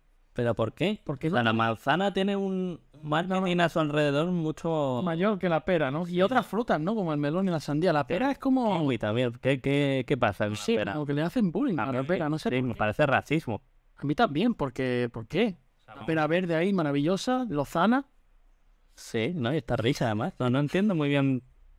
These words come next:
Speaker 1: qué le pasa ahí a la pera,
Speaker 2: Debe
Speaker 1: que no
Speaker 2: ser, no... sé. Son tendencias también, ¿no? Quizás la
Speaker 1: No, pero
Speaker 2: feria
Speaker 1: no, no, no, esto ya no es tendencia porque en mi vida,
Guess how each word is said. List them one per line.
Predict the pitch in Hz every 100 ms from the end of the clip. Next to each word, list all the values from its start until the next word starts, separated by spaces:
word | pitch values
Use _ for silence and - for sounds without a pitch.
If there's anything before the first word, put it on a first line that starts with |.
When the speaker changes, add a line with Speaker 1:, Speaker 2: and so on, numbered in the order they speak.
| _
Speaker 1:
qué | -
le | 123 104
pasa | 127 -
ahí | 113
a | 113
la | 107 104
pera, | 120 120 107
Speaker 2:
Debe | 190
Speaker 1:
que | 214
no | 117 113 113
Speaker 2:
ser, | - _ - 180
no... | 220
sé. | - 262 - _ - _ _ _ _ - _
Son | - 233 262
tendencias | - 160 202 247 - 127
también, | 135 151 165
¿no? | 185
Quizás | 190 156 185
la | 214
Speaker 1:
No, | 214
pero | -
Speaker 2:
feria | 226 247 247
Speaker 1:
no, | 240
no, | 151 160
no, | 160
esto | 135 170
ya | 185
no | 175
es | -
tendencia | 156 156 165 196
porque | 139 123 120
en | 123
mi | 120 120
vida, | 170 202 233